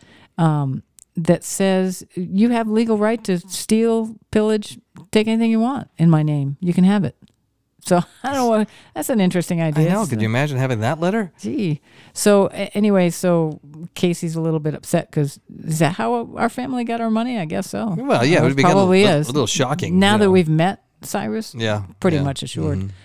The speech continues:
Speaker 1: Whether with a mark or without, he was gonna,
Speaker 2: Yeah.
Speaker 1: you know, he was gonna succeed. So, uh, the other foreshadowing thing is that Casey was looking at a book that,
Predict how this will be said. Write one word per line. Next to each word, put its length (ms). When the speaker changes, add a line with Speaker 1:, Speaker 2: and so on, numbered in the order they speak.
Speaker 1:
Whether 300
with 360
a 80
mark 400
or 140
without, 420
he 120
was 120
gonna, 220
Speaker 2:
Yeah. 300
Speaker 1:
you 120
know, 180
he 140
was 120
gonna 220
succeed. 480
So, 460
uh, 480
the 160
other 200
foreshadowing 600
thing 220
is 180
that 260
Casey 300
was 180
looking 300
at 60
a 60
book 320
that, 180